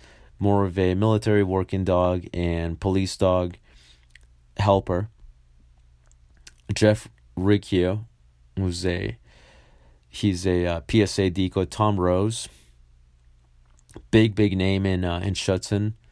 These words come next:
Uh, Sean Thankachin, a P S A decoy, and he also does French ring decoying. Uh, Josh Kirby, big, big name in P S A helper work. Stefan van Minsel,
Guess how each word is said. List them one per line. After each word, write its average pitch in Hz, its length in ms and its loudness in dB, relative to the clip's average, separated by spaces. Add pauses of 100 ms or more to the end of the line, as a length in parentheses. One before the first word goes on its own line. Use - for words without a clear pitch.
(640)
Uh, 87 280 0
Sean 104 380 2
Thankachin, 104 840 0 (1200)
a 85 120 -2
P - 280 0
S - 180 -2
A 98 380 0 (120)
decoy, 101 440 0
and 95 100 0
he 98 180 0
also 95 240 0
does 90 240 -2
French 90 320 -4
ring 92 160 -4
decoying. 98 600 -2 (880)
Uh, 90 220 -2
Josh 101 380 2
Kirby, 98 400 0
big, 104 440 2
big 104 160 2
name 98 240 -2
in 95 100 0
P 98 220 0
S - 180 -4
A 98 360 0
helper 101 340 0
work. 104 380 0 (360)
Stefan 104 520 0
van 101 240 0
Minsel, 107 500 -2